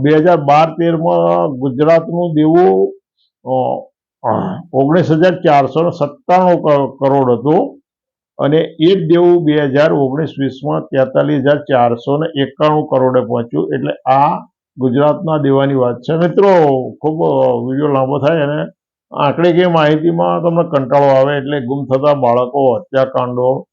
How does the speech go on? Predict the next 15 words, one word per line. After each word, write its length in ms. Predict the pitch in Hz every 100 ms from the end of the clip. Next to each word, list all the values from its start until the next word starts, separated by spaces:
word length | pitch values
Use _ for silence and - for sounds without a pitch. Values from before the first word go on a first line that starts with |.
| _ -
બળાત્કાર, 680 | 127 135 139 139 147 139 139
મહિલા 360 | 127 123 127 131
પર 140 | 135
અત્યાચારો, 680 | 131 113 135 131 135 131 131
બેરોજગારી 760 | 127 127 135 117 131 131 139
અને 140 | 151 156
ખેડૂતની 420 | 147 151 156 151
આત્મહત્યા 540 | 139 123 147 143 190
અને 100 | 190
બીજા 240 | 190 190 180
એવા 260 | 190 233 - _
સેંકડીઓ 420 | - 160 165 190 180
બા-, 300 | - - - _ -
બાબતો 500 | - 170 165 160 147
છે 140 | 127